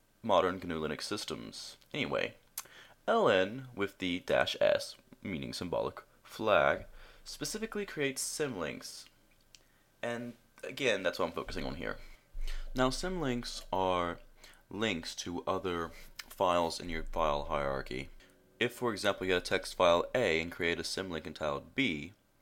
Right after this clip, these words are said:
when you used cat on B, you would see the contents of A. Likewise, if you opened B in your favorite text editor, let's say Vim, and edited it,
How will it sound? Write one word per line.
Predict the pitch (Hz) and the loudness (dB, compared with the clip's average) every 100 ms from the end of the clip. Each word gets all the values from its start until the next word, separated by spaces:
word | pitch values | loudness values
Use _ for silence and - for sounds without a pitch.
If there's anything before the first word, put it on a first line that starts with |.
| - - _ _ | -20 -20 _ _
when | - 101 | -8 -4
you | 98 95 92 92 87 | -2 -2 -2 -4 -6
used | - 139 131 - | -4 -4 -4 -6
cat | - 185 110 - - | -4 0 0 0 -6
on | - 85 85 | -4 -4 -4
B, | 85 104 76 87 - - | -4 -2 -2 -6 -12 -10
you | 95 | -6
would | 98 | -6
see | - | -6
the | 107 | -6
contents | - 110 87 80 85 104 - - | -6 2 2 2 -6 -6 -8 2
of | 82 87 - - | 4 4 0 2
A. | 78 50 50 - - - - - - - _ _ _ - | 2 2 -2 -6 -14 -20 -20 -20 -20 -20 _ _ _ 4
Likewise, | 87 - 82 85 - | 4 6 4 4 0
if | - 95 | -8 -6
you | 85 80 - _ _ _ - | -6 -6 -12 _ _ _ 0
opened | 98 90 87 - | 0 0 -4 -4
B | 82 87 | -2 -2
in | 98 | -4
your | 87 | -8
favorite | 78 92 78 - | -2 -2 -2 -4
text | 90 - | -6 -2
editor, | 82 82 113 - _ - | 0 0 -2 -6 _ -6
let's | 80 - | -4 -2
say | 76 | -4
Vim, | 76 87 78 127 - | -2 -2 -2 -4 -8
and | 78 - | -8 2
edited | 85 80 80 | 4 4 2
it, | 92 - | -2 -4